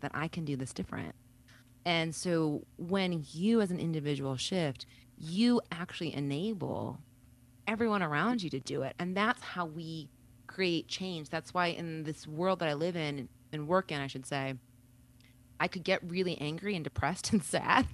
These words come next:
because it's twenty twenty-two and we're still talking about gender equity. But what I realize is that there's so much opportunity. There's so much opportunity if we understood the power we have within us.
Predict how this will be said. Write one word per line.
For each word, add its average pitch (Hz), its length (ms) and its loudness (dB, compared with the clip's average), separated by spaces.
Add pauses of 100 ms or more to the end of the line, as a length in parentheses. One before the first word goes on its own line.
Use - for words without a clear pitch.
(120)
because 175 340 4
it's 143 160 -6
twenty 175 260 0
twenty-two 160 480 0
and 147 120 -2
we're 139 80 -2
still 143 180 -4
talking 147 300 0
about 139 100 -2
gender 143 180 -2
equity. 147 460 -4 (500)
But 170 120 4
what 175 240 2
I 180 240 4
realize 147 1200 -2
is 160 320 2
that 156 280 2 (540)
there's 165 240 -2
so 170 300 0
much 185 240 0
opportunity. 156 1000 -6 (180)
There's 175 180 -2
so 208 400 -2
much 220 220 0
opportunity 156 580 -2 (220)
if 214 260 4
we 196 260 0
understood 143 760 -6 (640)
the 147 160 -10
power 147 640 2
we 131 160 -2
have 107 220 -6
within - 280 -10
us. - 320 -16